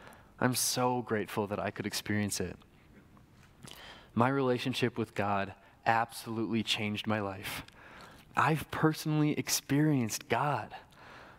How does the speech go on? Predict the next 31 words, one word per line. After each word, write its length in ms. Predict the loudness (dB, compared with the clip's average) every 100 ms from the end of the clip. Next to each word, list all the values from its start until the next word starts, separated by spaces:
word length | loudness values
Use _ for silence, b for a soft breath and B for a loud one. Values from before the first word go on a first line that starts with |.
| B
I 60 | 0
felt 300 | 2 0 0
him 160 | 0 0
working 340 | 0 -2 -4
when 140 | -2
I 80 | -4
was 120 | -4
in 120 | -2 0
Guatemala. 600 | 0 0 -2 -2 -2 -6 -16 -20 B B B B B B
Just 300 | 6 6 4
five 360 | 0 2 2 0
days 200 | 0 0
ago, 400 | 0 -2 -2 -6 -12 B B
I 60 | 4
returned 460 | 4 4 0 0 0
from 160 | 0
another 260 | 2 2 0
mission 260 | -2 -2
trip, 320 | -2 -2 -2 0
this 200 | 0 0
time 220 | -2 -2
to 140 | 0
El 80 | 0
Salvador, 640 | 2 -2 -2 -2 -2 -4 -8 B B B B B
and 140 | 0
I 80 | 0
felt 260 | 0 0 0
him 180 | -2
working 300 | -2 -2 -2
there 140 | -2 -4
too. 340 | -4 -4 -4